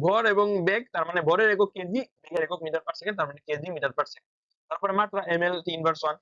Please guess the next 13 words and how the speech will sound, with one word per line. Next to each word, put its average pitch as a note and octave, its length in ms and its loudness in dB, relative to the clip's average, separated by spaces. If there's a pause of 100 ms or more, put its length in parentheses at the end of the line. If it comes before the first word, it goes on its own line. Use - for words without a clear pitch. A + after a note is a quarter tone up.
(140)
ওকে? D3 200 -2 (400)
তো D#3+ 40 -4
এই A3+ 180 -2
ভরবেগ A3+ 440 0
জিনিসটা D#3+ 280 -8
কি? - 120 -20 (360)
যদি C4 160 -6
তুমি D#3+ 400 -16
একটা E3+ 260 -8
বস্তু F#3 440 -14
নাও, - 80 -8 (1160)
যদি G#3+ 220 0
তুমি, E3 240 -6